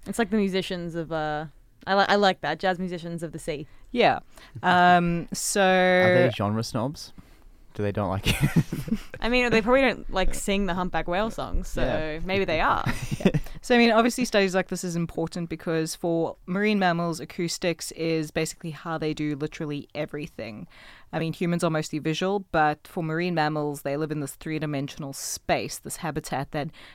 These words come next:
Speaker 2: heavily requires on acoustics. And they think that obviously this, these differences in, um, and the variation in song is obviously to do with,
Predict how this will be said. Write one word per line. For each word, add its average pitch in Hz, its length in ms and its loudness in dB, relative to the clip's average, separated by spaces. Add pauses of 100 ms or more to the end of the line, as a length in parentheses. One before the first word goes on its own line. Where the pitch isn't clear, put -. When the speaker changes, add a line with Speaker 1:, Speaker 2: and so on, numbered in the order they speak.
Speaker 2:
heavily 180 380 0
requires 156 420 0
on 135 80 -8
acoustics. - 560 -8
And 160 420 0 (280)
they 190 120 -2
think 208 220 0
that 190 100 4
obviously 175 640 2
this, 156 640 0
these 180 240 -2
differences 175 560 0
in, 160 540 -2
um, 151 380 -4
and 156 140 -4
the 151 40 -10
variation 156 440 -2
in 156 80 -6
song 220 320 -2
is 180 120 -2
obviously 160 280 -4
to 160 100 -10
do 151 140 -2
with, 147 260 -6